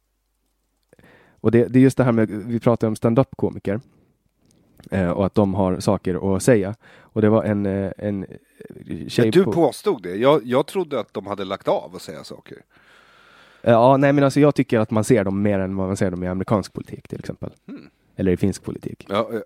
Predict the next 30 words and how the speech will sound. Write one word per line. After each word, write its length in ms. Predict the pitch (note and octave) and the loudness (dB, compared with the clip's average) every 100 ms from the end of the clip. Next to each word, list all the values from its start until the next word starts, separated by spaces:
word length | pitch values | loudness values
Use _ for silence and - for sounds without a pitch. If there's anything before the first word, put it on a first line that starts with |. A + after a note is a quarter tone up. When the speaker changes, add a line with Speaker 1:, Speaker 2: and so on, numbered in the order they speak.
| - | -8
Speaker 2:
ja, 300 | F#2+ G2+ C3 | -6 -6 -8
jo, 140 | F#2 G2 | -8 0
det 60 | |
Speaker 1:
Eller 100 | G2 | 4
Speaker 2:
är 60 | G#2 | 4
Speaker 1:
åländsk 280 | G2+ A2+ A2+ | 4 0 -4
Speaker 2:
möjligt. 200 | F2 - | -6 -12
Speaker 1:
politik. 200 | - G2 | -18 -16
Speaker 2:
Men, 140 | G2 | -16
men 320 | G#2 G#2 G2 | -14 -14 -10
de 260 | G2+ G2 F#2 | -8 -10 -12
två 280 | - G2+ F#2+ | -12 -10 -10
finska 580 | A2 E2+ - G#2+ F#2+ | -12 -14 -14 -8 -8
ståuppkomiker 640 | - F#2+ - G#2+ F2+ - F2 | -8 -12 -12 -12 -12 -14 -16
ni 80 | F2 | -12
har, 220 | C3+ A#2 | -8 -6
har 140 | F#2+ | -4
ju 260 | F2 E2+ E2 - _ _ _ _ | -4 -4 -8 -12 _ _ _ _
flyttat 340 | - F2 E2 | -12 -10 -10
till 240 | - E2 C#3 | -10 -10 -8
L 120 | - | -10
A, 60 | - _ _ | -12 _ _
så 140 | - | -16
vitt 160 | D#2+ - | -16 -14
jag 60 | - | -16
har 40 | |
förstått. 320 | - D2 - | -16 -16 0
Speaker 1:
Vilka 180 | G#2+ G2+ | 2 4
då? 220 | A2+ - - _ _ _ _ _ _ _ _ _ _ _ _ _ _ - - | 2 -2 -12 _ _ _ _ _ _ _ _ _ _ _ _ _ _ -20 -20
Speaker 2:
S-, 300 | - - - | -18 -16 -16